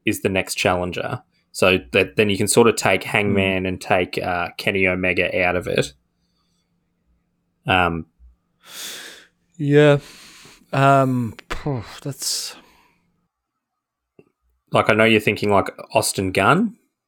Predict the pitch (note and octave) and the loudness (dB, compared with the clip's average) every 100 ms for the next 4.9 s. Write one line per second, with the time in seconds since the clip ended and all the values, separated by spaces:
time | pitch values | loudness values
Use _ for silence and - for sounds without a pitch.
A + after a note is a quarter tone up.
0 | _ _ _ _ _ _ _ _ - - | _ _ _ _ _ _ _ _ -20 -20
1 | - - _ _ _ _ _ _ _ _ | -20 -20 _ _ _ _ _ _ _ _
2 | _ _ _ _ _ _ _ _ _ _ | _ _ _ _ _ _ _ _ _ _
3 | _ _ - - - - B2 - B2 G#2+ | _ _ -20 -20 -18 -2 -2 -2 -4 -2
4 | G#2 G2+ B2+ C#3 D3+ D#3 - - - | 0 2 2 0 -2 -4 -8 -10 -14